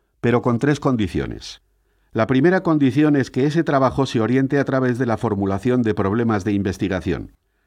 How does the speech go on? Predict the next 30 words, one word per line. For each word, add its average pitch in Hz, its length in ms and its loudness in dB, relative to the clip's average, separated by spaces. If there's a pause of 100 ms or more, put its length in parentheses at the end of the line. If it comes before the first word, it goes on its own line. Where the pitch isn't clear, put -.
(420)
A 113 140 0
esa 165 240 2
formulación 135 720 0 (260)
contribuyen 135 720 2
necesariamente 135 880 0
muchas 143 400 0
voces 131 340 -2
de 107 100 -2
analistas 110 600 -2
anteriores 98 640 -2 (180)
y 123 80 0
contemporáneos. 92 960 -2 (680)
La 113 100 0
segunda 160 460 0
condición 117 640 0 (320)
es 135 160 0
que 160 100 0
esa 151 220 0
experiencia 143 640 0
de 147 100 0
campo 131 320 2
se 127 160 -4
traduzca 120 560 0
en 107 140 0
registro 104 680 -2
en 117 160 0
un 139 140 2
diario 131 340 2
de 104 120 0
campo, 101 360 0